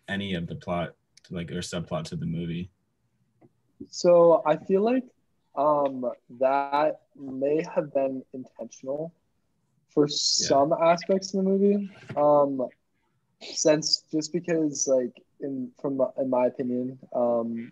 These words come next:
Speaker 2: like, independent films are supposed to, like, replicate real life and just kind of be, um, you know, like, shot in the, in the same time period, like, real life events,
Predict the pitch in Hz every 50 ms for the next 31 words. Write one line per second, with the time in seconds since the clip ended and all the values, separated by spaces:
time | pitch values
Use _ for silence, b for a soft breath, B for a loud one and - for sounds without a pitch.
0 | _ _ - 120 120 - _ - 131 131 123 - - 131 127 127 123 120 - -
1 | _ 135 127 123 123 123 110 123 120 - - - 120 120 - - 123 120 117 113
2 | - _ _ - 127 117 113 - 120 113 - - 131 - _ - 113 110 - 117
3 | 113 113 110 107 107 104 101 107 117 - _ _ _ _ _ _ _ _ _ _
4 | _ _ _ _ - 131 123 123 120 120 113 123 120 - - - - - - _
5 | 120 120 120 117 113 110 113 - 117 117 113 113 113 110 110 110 107 107 107 107
6 | - - - _ _ _ _ _ _ _ _ _ _ _ _ _ - 117 113 113
7 | 110 110 107 104 104 104 101 104 120 - _ _ _ _ _ _ _ _ _ _
8 | 131 127 120 117 117 117 113 113 113 113 113 113 110 110 110 104 - - _ _
9 | _ _ _ _ - - 127 120 117 113 131 127 127 120 120 113 120 - _ _
10 | _ 135 120 113 110 - 107 107 107 - - 160 165 170 170 - 175 165 160 160
11 | 156 156 151 151 151 147 147 147 143 139 135 - - - 127 120 117 - - _
12 | _ _ _ _ _ _ - 135 139 143 147 151 147 143 139 139 135 131 123 117
13 | 117 123 120 117 113 - 120 110 104 107 104 104 104 104 - - -